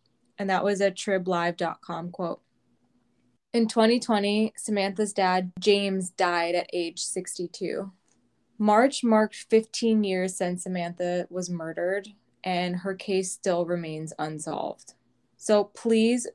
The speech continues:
please, if you have any information regarding the murder of Samantha Lang, you can call the state police at seven two four,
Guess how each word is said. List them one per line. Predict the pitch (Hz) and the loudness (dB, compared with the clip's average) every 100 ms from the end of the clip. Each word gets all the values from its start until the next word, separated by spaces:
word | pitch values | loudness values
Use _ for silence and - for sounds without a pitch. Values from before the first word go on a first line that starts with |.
| _ | _
please, | - 220 214 208 190 | 2 4 4 0 -2
if | - 190 | -6 -2
you | 196 | 0
have | 190 - | 0 0
any | 190 202 | -2 0
information | 214 226 226 226 208 208 208 202 | 0 0 0 -2 -2 -4 -6 -6
regarding | 190 190 185 190 | -2 0 0 0
the | 190 | -2
murder | 180 175 180 | -2 0 0
of | - 180 | -2 -4
Samantha | - 185 175 175 185 | -6 -4 -4 -4 -6
Lang, | 175 160 165 190 - | -6 -8 -10 -14 -16
you | 190 | -18
can | 190 202 | -12 -10
call | 190 196 185 | -8 -2 0
the | 185 | -2
state | 185 - 180 - | -6 -2 -2 -2
police | 233 196 180 185 - - | 0 2 2 0 -6 -2
at | 180 170 - | -2 -2 -6
seven | - 202 185 190 | -8 -2 0 -2
two | 190 208 196 | -6 -6 -6
four, | - 175 175 180 | -4 -2 -2 -4